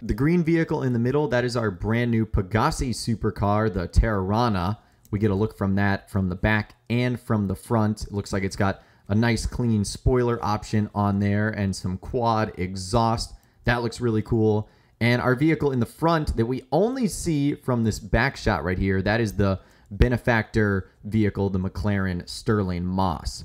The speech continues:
So I'm really excited about all three of our vehicles here. Since this is our first look at the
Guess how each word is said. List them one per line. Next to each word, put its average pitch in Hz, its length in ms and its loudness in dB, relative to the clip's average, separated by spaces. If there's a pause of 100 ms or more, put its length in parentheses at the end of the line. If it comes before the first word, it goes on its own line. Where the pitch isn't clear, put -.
So - 160 0
I'm 147 140 2
really 202 200 4
excited 139 380 2
about 117 220 2
all 123 180 2
three 120 240 4
of 104 80 2
our 101 160 4
vehicles 110 460 2
here. 107 260 4
Since 127 320 -2
this 120 180 -2
is 110 120 -2
our 104 120 4
first 117 380 -2
look 110 260 0
at 98 220 -6
the 101 260 0